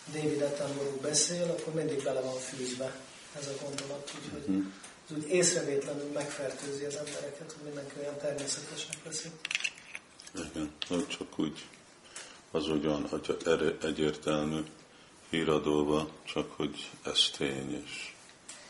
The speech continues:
Speaker 2: És a, hogyha valaki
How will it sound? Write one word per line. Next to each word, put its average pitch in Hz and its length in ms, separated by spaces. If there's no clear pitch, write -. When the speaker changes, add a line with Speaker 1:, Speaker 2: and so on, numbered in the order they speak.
Speaker 2:
És - 140
a, 73 200
hogyha - 260
valaki 73 600